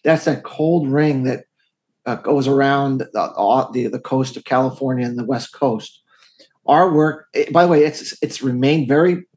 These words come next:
negative, very cold, and it's actually strengthened. Um, and it, it's our work says that we're gonna ha-, can maintain a negative. Normally, if you go into an El Niño, Casey,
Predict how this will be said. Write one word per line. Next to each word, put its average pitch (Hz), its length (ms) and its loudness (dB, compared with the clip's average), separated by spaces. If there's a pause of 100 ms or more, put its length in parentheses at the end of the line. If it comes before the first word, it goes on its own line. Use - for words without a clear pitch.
negative, 131 600 -4 (240)
very 147 220 4
cold, 131 420 -2
and 131 100 -4
it's 127 80 -4
actually 139 280 0
strengthened. 131 580 -6 (640)
Um, 127 300 0 (920)
and 151 160 2
it, 139 220 0
it's 143 180 -2
our 165 280 4
work 143 200 0
says 143 220 0
that 135 180 -4
we're 147 140 0
gonna 147 160 -2
ha-, 131 300 -8
can 127 180 -4
maintain 147 560 0
a 135 80 0
negative. 127 380 -2 (240)
Normally, 247 380 4
if 185 80 2
you 202 60 -2
go 190 140 4
into 175 140 2
an 165 80 0
El 160 140 2
Niño, 160 300 0
Casey, 123 460 -6